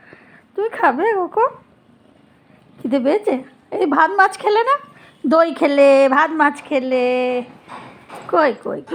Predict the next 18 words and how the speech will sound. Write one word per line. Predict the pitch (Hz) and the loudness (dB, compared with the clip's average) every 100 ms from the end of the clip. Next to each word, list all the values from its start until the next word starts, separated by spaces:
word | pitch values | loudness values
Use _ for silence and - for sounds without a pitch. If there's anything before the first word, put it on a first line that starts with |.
| 339 | 0
ওরে | - 508 | 4 4
বাবারে, | 392 302 | 4 0
বাবারে, | 294 277 294 | 2 2 4
আমাকে | 302 453 480 | 4 2 2
কামড়াচ্ছে, | 330 294 262 262 285 | 2 2 -2 0 -2
কামড়াচ্ছে, | 247 262 247 233 - 269 | 2 0 0 -4 0 2
আমাকে | 254 262 | 2 2
কামড়াচ্ছে, | 277 233 226 262 | 2 2 -2 -2
কামড়া, | 254 214 202 | -4 -4 -6
কামড়াও। | 233 208 220 - - _ - | -6 -6 -8 -14 -20 _ -4
দেখি | 320 330 | -2 2
কামড়াতে | 269 240 240 | 0 0 -4
পারো | 220 214 | -6 -6
কি | 214 214 | -8 -10
না, | 214 | -6
দেখি, | 233 226 208 | -6 -6 -4
দেখি, | 247 247 208 | -4 -4 -6
দেখি। | 240 262 262 | -4 -4 -6